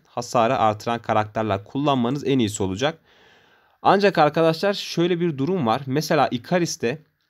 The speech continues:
saldırırken yüzde elli ihtimal derken başka bir karaktere bakalım. Size bir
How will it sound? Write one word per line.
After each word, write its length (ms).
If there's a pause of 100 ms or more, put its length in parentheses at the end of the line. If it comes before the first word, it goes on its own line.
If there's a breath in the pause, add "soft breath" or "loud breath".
(240)
saldırırken 880
yüzde 480
elli 140
ihtimal 640 (220)
derken 680 (800)
başka 420
bir 120
karaktere 580
bakalım. 420
Size 520
bir 200